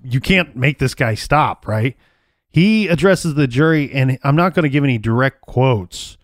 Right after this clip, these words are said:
but he starts telling them that they should kill him. They should sentence him to death because he is not sorry for what he has done. He will never be sorry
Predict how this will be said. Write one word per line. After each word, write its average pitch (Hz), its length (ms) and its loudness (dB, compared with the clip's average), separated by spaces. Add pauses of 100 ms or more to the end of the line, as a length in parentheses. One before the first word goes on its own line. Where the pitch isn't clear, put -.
(600)
but 139 420 0 (720)
he 180 180 -2
starts 254 320 -2
telling 220 360 0
them 165 180 2
that 127 220 0
they 147 220 0
should 196 380 -2
kill 214 240 0
him. 87 220 -4
They 117 120 0
should 139 220 -6
sentence 180 420 -2
him 165 180 0
to 175 80 0
death 120 480 -4 (420)
because 143 460 2
he 165 360 -6
is 113 200 -6
not 127 300 -2
sorry 143 340 2
for 123 160 -2
what 110 240 -2
he 120 220 -6
has 101 140 -2
done. 87 300 -8
He 120 160 -2
will 110 140 -2
never 175 360 0
be 143 140 -2
sorry 95 540 -6